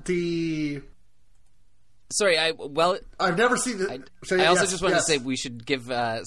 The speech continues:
Speaker 2: props to Justin Glad for burying that goal that did finally go in.
Speaker 1: Oh, yeah.
Speaker 2: Um, well, I mean, all the goals went in until the
Speaker 1: Well,
Speaker 2: Kellen Rowe one, but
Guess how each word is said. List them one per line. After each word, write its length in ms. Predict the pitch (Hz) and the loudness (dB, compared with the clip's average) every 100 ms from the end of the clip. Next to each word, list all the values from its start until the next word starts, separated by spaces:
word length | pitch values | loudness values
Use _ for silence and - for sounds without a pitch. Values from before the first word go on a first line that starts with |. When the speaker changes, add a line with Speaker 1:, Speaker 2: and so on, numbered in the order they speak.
| - | -8
Speaker 2:
props 240 | - 117 - | -4 -4 -4
to 100 | 110 | -8
Justin 380 | 117 - 113 | -6 -6 -8
Glad 380 | 107 107 98 98 | -6 -4 -4 -8
for 180 | - 101 | -10 -10
burying 600 | 101 113 110 110 104 107 | -8 -4 -2 -2 -4 -8
that 260 | 98 95 - | -6 -6 -8
goal 240 | 101 98 | -10 -8
that 160 | 98 - | -8 -10
did 220 | 104 101 | -12 -10
finally 340 | 104 98 98 | -10 -10 -12
go 240 | 90 104 92 | -10 -10 -6
in. 80 | 151 | -4
Speaker 1:
Oh, 120 | 147 | -2
yeah. 380 | 131 135 110 92 | -2 -4 -4 -8
Speaker 2:
Um, 160 | 92 - | -16 -6
well, 160 | 160 147 | 0 2
I 80 | 143 | 2
mean, 160 | 139 147 | 0 2
all 140 | 214 | 2
the 80 | 180 | 2
goals 240 | 160 131 | 0 0
went 200 | 123 113 | -4 -6
in 140 | 113 107 | -8 -8
until 320 | 101 - 107 | -10 -8 -6
the 120 | 101 | 4
Speaker 1:
Well, 280 | 214 - - | 4 4 -4
Speaker 2:
Kellen 220 | - 107 | -10 -10
Rowe 140 | 101 101 | -10 -12
one, 180 | 101 98 | -14 -14
but 160 | 98 | -14